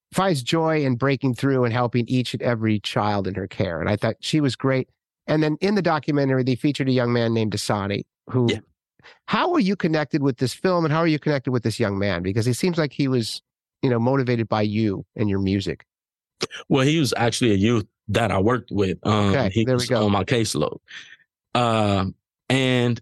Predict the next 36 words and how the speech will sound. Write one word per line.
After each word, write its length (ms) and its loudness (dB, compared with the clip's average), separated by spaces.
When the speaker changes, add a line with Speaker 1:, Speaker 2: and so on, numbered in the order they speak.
Speaker 2:
<laughs> 100 -8
I 460 0
mean, 180 2
he's 140 -2
kind 200 0
of 80 0
a 60 0
prime 340 2
example 500 0
because, 640 0
uh, 440 2
you 120 2
know, 300 0
I 160 0
learned 360 2
that 160 0
he 440 0
rapped. 420 0
Um, 360 2
Speaker 1:
Yeah. 180 -2
Speaker 2:
and, 480 0
and 180 2
so, 220 2
you 120 2
know, 80 2
I 140 0
shared 300 0
with 180 2
him 280 2
that 140 0
I 140 2
rap. 320 0
We 80 0
kinda 260 0
traded 380 0
verses. 480 0